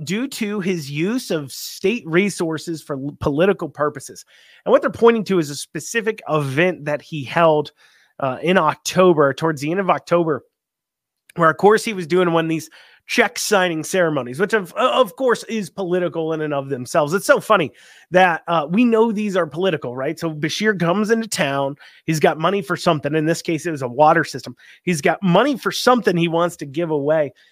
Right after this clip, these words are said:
And so he's gonna act like you won the lottery. He's gonna, he's gonna give you a big old check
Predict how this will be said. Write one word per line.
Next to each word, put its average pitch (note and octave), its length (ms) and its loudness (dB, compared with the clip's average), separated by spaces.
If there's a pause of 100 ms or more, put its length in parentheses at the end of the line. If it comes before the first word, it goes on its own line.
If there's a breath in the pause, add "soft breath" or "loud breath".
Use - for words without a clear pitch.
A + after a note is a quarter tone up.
(120)
And E3+ 120 -2
so G3+ 100 4
he's D#4 180 0
gonna D4 160 4
act G#3 200 4
like E3+ 220 2
you D3+ 60 -2
won D3+ 180 0
the A2 60 -6
lottery. A#2+ 460 -8 (200)
He's G#3 220 -2
gonna, G#3 260 0
he's G#3 180 -2
gonna F#3+ 160 -2
give E3+ 200 -2
you D3+ 100 -2
a C3+ 40 -10
big A3+ 220 -2
old B3 240 -2
check - 480 -10